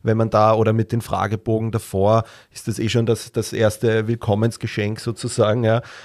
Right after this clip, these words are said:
und dann kann man dann einfach mit einem, mit einem Fragebogen, äh, mit einem, äh, eventuell schöner Übersicht, wie die Schmerzen dann noch sein kann, kann man den Leuten dann einfach auch, ja, auf der Informationsseite, glaube ich, in dieser ersten Einheit auch viel sagen,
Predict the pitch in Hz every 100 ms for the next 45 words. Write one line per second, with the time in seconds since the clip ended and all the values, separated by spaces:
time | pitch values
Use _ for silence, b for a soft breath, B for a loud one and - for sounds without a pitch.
0 | B 117 113 107 - 110 110 123 120 117
1 | 110 101 107 107 117 110 - 113 110 110
2 | 107 113 110 92 95 107 113 110 110 110
3 | 107 101 101 98 104 104 104 101 - -
4 | - 110 101 101 101 101 101 104 104 107
5 | 117 117 - 120 - 110 110 117 113 101
6 | 101 117 113 113 - 98 98 107 110 B
7 | B B - 104 110 113 98 98 - 107
8 | 104 101 104 107 104 - - - 104 113
9 | - _ _ - - 110 131 120 123 120
10 | - 110 127 - 104 104 110 - 107 98
11 | 113 107 104 101 98 - 113 98 104 107
12 | 107 - 113 113 101 90 98 123